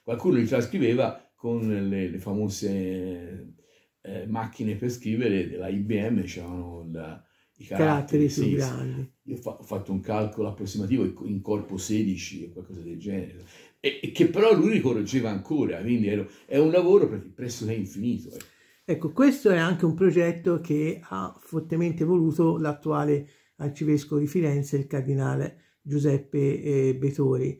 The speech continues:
Speaker 1: Sì.
Speaker 2: che proprio perché più che, eh, non dice nulla di nuovo più di tanto sul, sul Vangelo di Giovanni, ma è un contributo che merita essere consegnato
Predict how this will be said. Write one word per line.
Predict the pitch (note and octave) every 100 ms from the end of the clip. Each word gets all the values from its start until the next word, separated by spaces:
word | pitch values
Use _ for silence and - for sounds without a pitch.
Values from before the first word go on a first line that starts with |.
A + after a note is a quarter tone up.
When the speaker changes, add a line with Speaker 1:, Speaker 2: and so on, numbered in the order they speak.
| _
Speaker 1:
Sì. | - A2+ -
Speaker 2:
che | - A3+ A#3 - - _ _ _
proprio | - A#3+ F#3
perché | A#3+ A#3+ A#3+ A#3+ B3+ - - E3 E3 - - - - G3+ F3 -
più | - C4+ C4
che, | - F#3+ G3 G3+ G3+ -
eh, | E3+ D#3+ D#3 D#3 D#3+
non | D#3+ D3+
dice | D#3+ G3 G3+
nulla | F#3 F3+ F3+
di | E3+ F3
nuovo | G3 G#3 F#3+ F3+
più | E3+ F3
di | D#3+
tanto | E3 G3 F#3 E3 E3+ D#3+ E3
sul, | - D#3+ D3+ D3+ D3
sul | - D#3+
Vangelo | D3+ D3+ D3 D#3 D3
di | D3+
Giovanni, | F3+ A3+ E3+ G3
ma | F#3 D#3
è | E3+
un | E3+
contributo | E3+ F#3+ F#3 A#3 G3 D#3+ D#3 E3+ F#3 F#3+ - - _ _
che | F#3 F3 F3 F3
merita | E3+ F3+ F#3+ D#3
essere | D#3 E3 E3+ D#3+
consegnato | D3+ D#3+ G3+ G3+ D#3 C3 C3+ E3+ E3 -